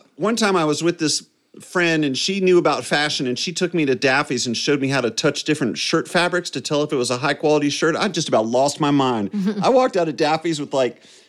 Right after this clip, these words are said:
Speaker 1: two hundred dollars worth of shirts. I bought, like, sixty shirts for two hundred. Everything was so cheap at Daffy's and it was so fun and European. This is back when I was really into fashion.
Speaker 2: Mm.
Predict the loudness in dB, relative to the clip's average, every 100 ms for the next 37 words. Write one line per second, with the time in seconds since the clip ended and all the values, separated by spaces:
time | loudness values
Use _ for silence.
0 | _ _ _ _ _ _ -2 4 4 4
1 | 2 4 4 2 -2 -2 0 0 2 0
2 | 0 0 0 -2 -2 0 0 0 -2 0
3 | 2 2 0 -6 -2 0 2 2 2 2
4 | 2 2 0 0 0 0 0 0 2 2
5 | 0 -4 -2 -2 -2 -2 0 0 2 4
6 | 4 2 0 -2 -2 0 0 0 -2 -4
7 | -2 0 0 0 0 -2 -2 -6 -12 -10
8 | -10 -10